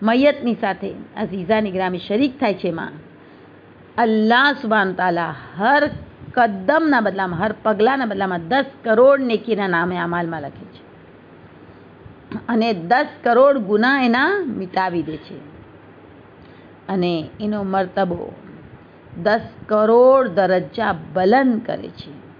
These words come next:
અને અગર એ નમાઝે મયતમાં શરીક થાય છે તો દસ કરોડ ફરિશ્તા એની મયતમાં આવશે અને એને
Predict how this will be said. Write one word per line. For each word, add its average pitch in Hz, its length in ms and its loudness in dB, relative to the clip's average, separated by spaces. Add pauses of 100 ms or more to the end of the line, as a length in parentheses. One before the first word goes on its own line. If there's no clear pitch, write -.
(440)
અને 185 220 -2
અગર 180 200 -2
એ 196 80 -2
નમાઝે 175 440 -2
મયતમાં 202 680 0
શરીક 285 400 -2
થાય 269 160 0
છે 285 280 -2 (1300)
તો 190 100 -2
દસ 214 260 0 (200)
કરોડ 254 320 4
ફરિશ્તા 226 920 -2 (380)
એની 285 380 4
મયતમાં 214 560 0
આવશે 160 300 -14 (500)
અને 170 320 -4 (140)
એને 196 320 -4